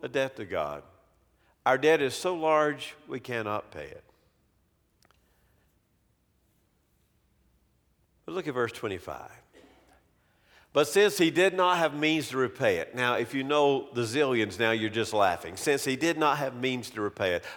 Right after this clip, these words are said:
Well, yeah, he couldn't repay it. Zillions of dollars. He did not have the means, nor would he ever have the means.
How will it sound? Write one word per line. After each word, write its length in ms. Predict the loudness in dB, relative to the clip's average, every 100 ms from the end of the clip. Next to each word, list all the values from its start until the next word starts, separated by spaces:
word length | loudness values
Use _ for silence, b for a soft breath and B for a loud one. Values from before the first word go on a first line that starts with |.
| B
Well, 220 | -4 -4
yeah, 520 | -4 -2 0 0 -4
he 160 | -6 -10
couldn't 280 | -6 -6 -6
repay 320 | -8 -4 -2
it. 160 | -4 -6 B B
Zillions 800 | -6 -2 0 0 -2 -4 -8 -14 -16 -16
of 140 | -8
dollars. 840 | -4 -4 -4 -12 -16 -18 -20 -20 _ _ _ _ _ _ b b b b b b b b _
He 160 | 0 2
did 200 | 2 4
not 220 | 4 6
have 220 | 4 4
the 80 | -2
means, 560 | -4 -4 -6 -10 -16 -6
nor 240 | 4 6 8
would 140 | 6
he 220 | 4 0
ever 520 | 4 6 6 2 -2 -4 -4
have 320 | -2 -2 -6
the 100 | -10
means. 600 | -8 -10 -10 -16 -20 -20